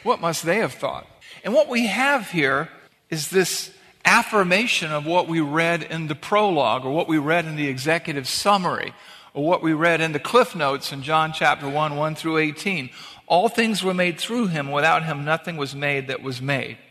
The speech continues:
What we have here is an affirmation or a, a, an indication of a Genesis one three event. And God said, "Let there be light," and there was light. And Jesus willed, "Let there be wine,"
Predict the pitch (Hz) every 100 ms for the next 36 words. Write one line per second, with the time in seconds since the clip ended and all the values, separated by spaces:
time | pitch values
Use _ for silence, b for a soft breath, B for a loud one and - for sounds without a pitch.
0 | b b - 180 185 175 180 180 180 170
1 | 165 143 151 156 165 151 143 151 151 165
2 | 151 B B B - 147 147 135 123 -
3 | 127 127 120 - - - - 151 190 170
4 | 147 175 170 - 170 151 151 139 123 175
5 | 190 185 175 151 139 139 175 185 165 -
6 | 165 160 151 147 B B B - 156 143
7 | 170 123 - 139 139 175 143 151 - 170
8 | 156 151 B B B - 156 196 196 185
9 | 156 185 165 147 135 143 - 143 143 143
10 | 143 131 143 131 - - 139 131 190 208
11 | 196 - 156 180 180 147 143 143 - B
12 | B B 139 165 156 170 151 151 143 147
13 | 127 117 117